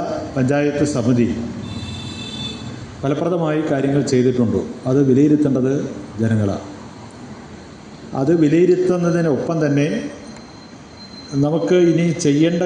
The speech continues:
കാര്യങ്ങൾ, നമ്മുടെ പഞ്ചായത്തിൽ ഇനി ഏറ്റെടുത്ത് ചെയ്യേണ്ട നാനാ മേഖലകളിൽ ചെയ്യേണ്ട കാര്യം, അതിൽ പഞ്ചായത്തിന് നിർദ്ദേശമുണ്ടാകും. ഇവിടെ പങ്കെടുക്കുന്ന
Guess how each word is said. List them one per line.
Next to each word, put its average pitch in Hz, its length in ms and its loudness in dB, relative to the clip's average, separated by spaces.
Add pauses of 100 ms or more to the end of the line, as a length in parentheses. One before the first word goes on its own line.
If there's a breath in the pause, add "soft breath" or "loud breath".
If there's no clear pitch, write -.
കാര്യങ്ങൾ, 123 360 2
നമ്മുടെ 143 240 2
പഞ്ചായത്തിൽ 143 560 2
ഇനി 135 140 4 (300)
ഏറ്റെടുത്ത് 123 360 2 (100)
ചെയ്യേണ്ട 120 300 4 (160)
നാനാ 131 200 2 (100)
മേഖലകളിൽ 139 500 2 (220)
ചെയ്യേണ്ട 113 220 2 (100)
കാര്യം, 90 220 -2 (1500)
അതിൽ 143 160 4 (140)
പഞ്ചായത്തിന് 156 640 2
നിർദ്ദേശമുണ്ടാകും. 143 760 2 (1120)
ഇവിടെ 143 220 4
പങ്കെടുക്കുന്ന 151 540 2